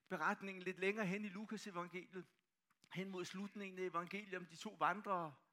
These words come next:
på vej til Emmaus. De vandrede også uden nogen form for løfte, det kan man vist roligt sige. De havde lige oplevet, at, at Jesus var død, og de var fuldstændig forvirrede.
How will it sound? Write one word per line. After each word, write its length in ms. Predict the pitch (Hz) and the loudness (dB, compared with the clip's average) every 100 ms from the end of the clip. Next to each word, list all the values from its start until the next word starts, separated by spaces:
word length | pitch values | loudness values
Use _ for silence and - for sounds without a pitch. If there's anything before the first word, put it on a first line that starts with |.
| - | -6
på 80 | 151 | 6
vej 200 | 165 196 | 6 6
til 220 | 202 202 | 4 2
Emmaus. 560 | 247 208 165 - - _ _ _ _ _ _ _ _ | 2 0 -2 -12 -14 _ _ _ _ _ _ _ _
De 120 | 202 180 | 0 6
vandrede 480 | 160 196 175 160 | 6 6 4 4
også 200 | 170 170 - _ _ _ _ | 4 0 -10 _ _ _ _
uden 220 | 220 240 | 0 4
nogen 260 | 208 254 240 | 4 2 2
form 240 | 196 202 | 2 2
for 100 | 165 | 2
løfte, 320 | 170 185 - | 4 2 2
det 140 | 180 226 | 0 4
kan 140 | 202 | 4
man 140 | 180 180 | 6 4
vist 180 | 190 | 2
roligt 300 | 180 226 214 | 0 0 0
sige. 300 | 170 185 190 - _ _ _ _ _ _ _ | -2 -6 -6 -10 _ _ _ _ _ _ _
De 60 | 202 | 4
havde 120 | 196 | 4
lige 240 | 190 214 | 4 6
oplevet, 440 | 185 208 208 196 185 | 6 6 -2 0 0
at, 260 | 165 - _ _ _ _ _ _ _ _ _ _ - | 0 -4 _ _ _ _ _ _ _ _ _ _ -8
at 120 | 147 | 0
Jesus 340 | 175 170 160 | 0 0 -6
var 60 | 135 | -6
død, 360 | 139 170 226 - _ _ | 0 0 -2 -10 _ _
og 240 | 123 113 - - | -18 -18 -18 -14
de 100 | 156 | -12
var 80 | |
fuldstændig 920 | 143 - 240 269 - - 214 226 - 185 | -12 -12 -10 -10 -12 -2 0 0 -4 -4
forvirrede. 580 | 180 170 190 185 160 | -4 -2 0 0 0